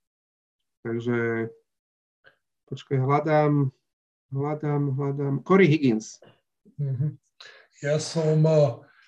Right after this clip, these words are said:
Speaker 2: keď som dodržiaval večierku a leškal som už tak o tri štvrte na deväť, tak,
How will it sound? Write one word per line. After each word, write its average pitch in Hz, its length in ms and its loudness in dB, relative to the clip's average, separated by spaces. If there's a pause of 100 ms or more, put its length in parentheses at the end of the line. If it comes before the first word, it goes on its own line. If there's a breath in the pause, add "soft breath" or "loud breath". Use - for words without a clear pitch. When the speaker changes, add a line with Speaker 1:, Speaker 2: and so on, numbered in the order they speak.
(220 soft breath)
Speaker 2:
keď 147 160 -4
som 165 160 2
dodržiaval 160 720 6
večierku 165 560 0
a 156 80 8
leškal 147 480 2
som 170 560 -4
už - 400 -6
tak 151 320 -2
o 135 320 2
tri 151 160 -2
štvrte 160 320 0
na 131 80 0
deväť, 139 480 -2 (720 loud breath)
tak, 139 320 2